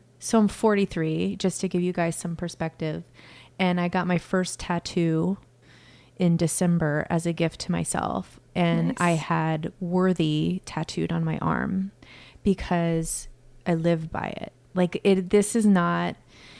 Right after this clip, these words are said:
Speaker 1: just something that I talk <laughs> about. Like,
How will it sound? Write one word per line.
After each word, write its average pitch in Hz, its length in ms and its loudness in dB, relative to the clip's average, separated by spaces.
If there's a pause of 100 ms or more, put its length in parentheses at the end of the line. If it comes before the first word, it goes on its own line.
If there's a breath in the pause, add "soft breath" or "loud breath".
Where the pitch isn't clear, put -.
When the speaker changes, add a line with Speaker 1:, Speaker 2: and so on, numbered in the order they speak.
(320 loud breath)
Speaker 1:
just 180 360 0
something 175 480 0
that 156 160 -2
I 156 100 -2
talk - 300 -8
<laughs> - 0 -
about. 170 520 -4 (360 loud breath)
Like, 185 120 0